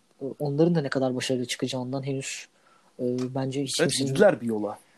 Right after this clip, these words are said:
Speaker 1: Evet,
Speaker 2: Yani
Speaker 1: bir
Speaker 2: şu
Speaker 1: yola
Speaker 2: an
Speaker 1: girdiler.
Speaker 2: böyle bir
Speaker 1: <laughs> Gerçekten
Speaker 2: <laughs>
Speaker 1: öyle.
Speaker 2: yani bir,
Speaker 1: <laughs> Hani
Speaker 2: e, bu tarz organizasyonlardan çok beklenmeyecek bir kervan yolda düzülür şeyi var, mantığı var.
Speaker 1: Evet,
Speaker 2: Öyle
Speaker 1: gerçekten
Speaker 2: görüyoruz.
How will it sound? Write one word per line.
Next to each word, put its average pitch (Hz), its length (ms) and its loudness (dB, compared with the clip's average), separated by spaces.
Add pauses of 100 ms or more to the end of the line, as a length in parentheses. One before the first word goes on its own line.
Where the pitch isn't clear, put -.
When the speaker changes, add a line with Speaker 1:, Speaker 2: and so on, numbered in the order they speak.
(120)
Speaker 1:
Evet, 196 100 10
Speaker 2:
Yani 107 120 2
Speaker 1:
bir 175 60 8
Speaker 2:
şu 175 60 12
Speaker 1:
yola 165 120 10
Speaker 2:
an 185 60 8
Speaker 1:
girdiler. 170 520 8
Speaker 2:
böyle 131 120 6
bir 131 40 0
Speaker 1:
<laughs> - 0 -
Gerçekten 147 520 4
Speaker 2:
<laughs> - 0 -
Speaker 1:
öyle. 123 160 -2
Speaker 2:
yani 131 260 2
bir, 151 200 2
Speaker 1:
<laughs> - 80 -8
Hani 147 140 2 (280)
Speaker 2:
e, 113 160 4 (100)
bu - 80 -16
tarz 156 220 8
organizasyonlardan 151 840 6
çok - 200 4 (100)
beklenmeyecek 151 640 2
bir - 40 -20
kervan 135 380 4
yolda 139 320 4
düzülür 139 300 0
şeyi 139 300 6
var, 113 200 4
mantığı 117 360 0
var. 135 80 4
Speaker 1:
Evet, 120 220 -2
Speaker 2:
Öyle 123 120 2
Speaker 1:
gerçekten 120 500 -4
Speaker 2:
görüyoruz. 120 200 -12